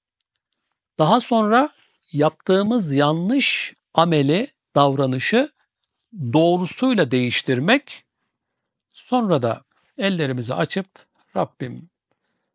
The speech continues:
senden özür diliyorum. Şöyle bir hata yaptım. Yenice farkına vardım.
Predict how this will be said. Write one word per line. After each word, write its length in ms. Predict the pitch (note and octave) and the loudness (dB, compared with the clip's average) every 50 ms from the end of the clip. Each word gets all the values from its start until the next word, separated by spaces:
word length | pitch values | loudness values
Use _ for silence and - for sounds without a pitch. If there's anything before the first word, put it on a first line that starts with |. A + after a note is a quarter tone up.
| _ _ | _ _
senden 340 | _ - - F3+ F3+ F3 E3 | _ -10 -6 -4 -2 -2 0
özür 300 | D#3+ D3+ C#3 D3 C#3+ C3 | -2 0 0 0 0 0
diliyorum. 480 | C3 A#2 A#2+ A#2 A2 G#2+ G#2 G#2+ A2 - _ _ _ _ _ _ _ _ _ - | 0 -2 -2 -2 -2 -4 -4 -8 -14 -18 _ _ _ _ _ _ _ _ _ -20
Şöyle 420 | - - - A#3 G3+ E3+ D3+ C3+ | -14 -8 -4 -2 -2 -2 -2 -2
bir 40 | C3 | -4
hata 380 | - C#3+ C3+ - - D3 C#3+ | -4 -4 -4 0 0 0 2
yaptım. 500 | C3+ A#2+ A2+ - _ - C#3+ C#3 D3+ E3 - _ _ _ _ _ _ _ _ _ _ _ _ - | 2 0 -2 -4 _ -8 -8 -8 -8 -8 -14 _ _ _ _ _ _ _ _ _ _ _ _ -2
Yenice 320 | C4 B3 G3 D3 C3 B2 | 0 0 0 0 -2 -2
farkına 540 | - - C3+ C3 B2+ - - C#3+ D3 C#3+ B2+ | -2 -2 -2 -2 -2 -2 -2 0 0 2 2
vardım. 440 | A#2+ A2+ A2 A2 B2 C#3+ D#3+ F3 | 2 0 0 -2 -4 -4 -6 -6